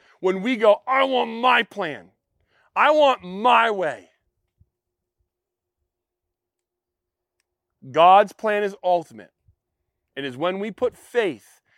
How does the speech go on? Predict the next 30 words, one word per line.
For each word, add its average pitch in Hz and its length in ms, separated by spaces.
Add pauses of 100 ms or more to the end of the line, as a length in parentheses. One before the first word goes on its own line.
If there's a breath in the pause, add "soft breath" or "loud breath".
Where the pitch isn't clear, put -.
(160)
we 131 80
confess 214 480
with 226 100
our 233 120
mouth, 208 380
and 180 80
we 160 80
believe 160 360
in 214 60
our 214 140
heart 139 300 (420)
that 139 80
Jesus 190 340
Christ 226 320
is 208 120
Lord 165 280
and 143 80
that 143 120
God 170 280
raised 170 320
him 185 100
from 190 180
the 196 100
dead, 107 280 (400)
we 190 480
are 202 260
saved 156 760 (520)
from 151 460
our 165 380
plans. 131 640